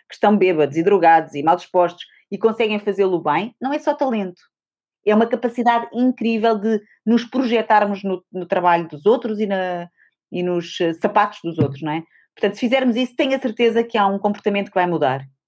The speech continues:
E esse é ficarmos em casa, quem pode ficar em casa. E acionar os planos de, de apoio, obviamente, estar a perceber o que é que o governo tem para dar, mesmo que seja pouco, hum, é acionar. E acionar a nossa rede de solidariedade, que ela pode valer muitíssimo.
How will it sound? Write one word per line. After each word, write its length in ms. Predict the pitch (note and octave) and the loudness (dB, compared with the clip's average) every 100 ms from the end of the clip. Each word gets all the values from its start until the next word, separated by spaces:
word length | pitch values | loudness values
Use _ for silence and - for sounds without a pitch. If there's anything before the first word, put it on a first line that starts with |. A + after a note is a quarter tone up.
| E3+ | -2
E 140 | F3 | 0
esse 200 | F3 F3+ | 0 0
é 220 | F#3 F#3+ - | 0 0 -6
ficarmos 380 | - E3+ D#3+ D3 | -6 -2 -2 -4
em 100 | C#3+ | -4
casa, 320 | D3 D3 D#3 | -2 -2 -4
quem 180 | D#3 D#3+ | -6 -6
pode 280 | - D#3+ - | -2 -2 -2
ficar 240 | D3 C3+ | -4 -4
em 100 | C3 | -4
casa. 400 | B2+ - - C3 - - - | -4 -6 -8 -12 -14 -14 -2
E 140 | F3 | 2
acionar 460 | F3+ - F#3+ F3+ E3+ | 2 2 2 2 0
os 100 | - | -2
planos 580 | F#3+ F#3 C#4+ F4 - - | 2 2 2 -4 -10 -6
de, 480 | F3+ E3 D#3 D3 C#3+ | -2 -2 -2 -6 -4
de 100 | E3+ | -4
apoio, 440 | C#3+ D#3 F#3 D4+ | -2 0 2 0
obviamente, 580 | F3+ E3 D3+ D3 G#3+ - - - - | -2 -2 -2 0 -2 -6 -18 -20 -12
estar 280 | - D#3+ | 0 2
a 380 | D#3+ - _ - | 0 -6 _ -4
perceber 340 | F3 - F#3+ G3 | -4 -4 0 2
o 60 | |
que 80 | F#3+ | 0
é 20 | |
que 100 | F#3 | -2
o 80 | F#3 | -4
governo 460 | F3+ F#3+ F3+ F#3 F3+ | -2 2 4 2 2
tem 140 | E3+ | -2
para 160 | E3+ D#3 | 0 0
dar, 240 | D#3 F3 | 2 2
mesmo 260 | F#3 F3 F3 | 0 -4 -4
que 60 | |
seja 240 | - E3 E3+ | -2 -2 -2
pouco, 260 | - E3 - - _ _ - | -2 -4 -6 -20 _ _ 0
hum, 480 | D#3+ D#3+ D#3 C3+ - | 2 2 0 -4 -2
é 140 | F3+ | 0
acionar. 600 | F3+ A#3 A3 F3 D3+ G3+ - _ - | 2 0 -2 0 0 -2 -6 _ -4
E 140 | A3+ | 0
acionar 480 | B3+ B3 C4 A#3+ F#3 | 0 -2 -2 0 0
a 60 | F#3 | 0
nossa 260 | G3+ G#3+ | -2 -2
rede 220 | G3+ G#3+ | -4 -6
de 80 | G#3 | -4
solidariedade, 600 | G#3 G3+ G3+ G3 F#3 E3+ | -2 0 2 2 2 0
que 60 | - | 0
ela 160 | E3+ E3 | -4 -2
pode 200 | F3+ E3 | -2 -2
valer 340 | E3 F3+ - _ | -2 -2 -4 _
muitíssimo. 760 | F3 G3+ G3+ F#3 C#3+ C#3 C3 | -4 0 0 -4 -14 -14 -16